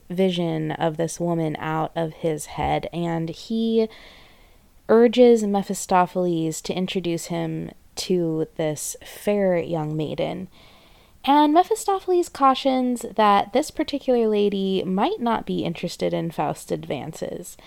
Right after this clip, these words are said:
But Faust demands to see her, and Mephistopheles puts together a sort of meet cute. And Faust really does his best to turn on the charm,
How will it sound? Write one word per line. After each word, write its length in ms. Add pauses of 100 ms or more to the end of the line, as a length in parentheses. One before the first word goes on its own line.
(480)
But 360
Faust 360
demands 400
to 100
see 220
her, 300
and 380
Mephistopheles 1080 (440)
puts 240
together 560
a 100
sort 260
of 240 (240)
meet 300
cute. 400 (880)
And 400
Faust 400
really 480 (920)
does 220
his 160
best 300
to 60
turn 280
on 160
the 60
charm, 760